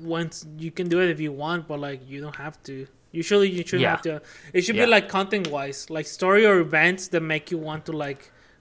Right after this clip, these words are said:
Speaker 1: progress. Uh,
Speaker 2: Mm-hmm.
Speaker 1: usually because as,
Speaker 2: Yeah.
Speaker 1: as they add more content, it should be more story missions that get harder, or, like, hard mode for, like, the missions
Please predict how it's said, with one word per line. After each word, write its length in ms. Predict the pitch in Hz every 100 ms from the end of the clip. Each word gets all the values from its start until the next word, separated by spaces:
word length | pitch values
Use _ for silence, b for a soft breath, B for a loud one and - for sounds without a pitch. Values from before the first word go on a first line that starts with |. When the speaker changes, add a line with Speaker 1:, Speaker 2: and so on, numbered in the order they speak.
| _
Speaker 1:
progress. 600 | 160 156 139 127 - - _ _ _ _ _ _ _ _ _ _ _ _ _ _ _ -
Uh, 360 | 143 135 131 123
Speaker 2:
Mm-hmm. 300 | 104 104 104 B B B -
Speaker 1:
usually 200 | 180 190
because 340 | 196 196 175
as, 200 | 180 170
Speaker 2:
Yeah. 60 | 175 170 175 170
Speaker 1:
as 140 | 160
they 100 | 170
add 220 | 165 170
more 120 | 170 170
content, 580 | - 165 170 175 170
it 60 | 160
should 180 | 160 156
be 100 | 151
more 200 | 151 147
story 360 | - 160 147
missions 400 | 143 143 - 151
that 160 | 143 139
get 180 | 139 139
harder, 440 | 147 143 151 151
or, 160 | 151 156
like, 260 | 143 143 b b b b _
hard 320 | - 160 156
mode 260 | 156 156 156
for, 180 | - 165
like, 160 | 160
the 80 | 160
missions 680 | 165 160 - 170 170 -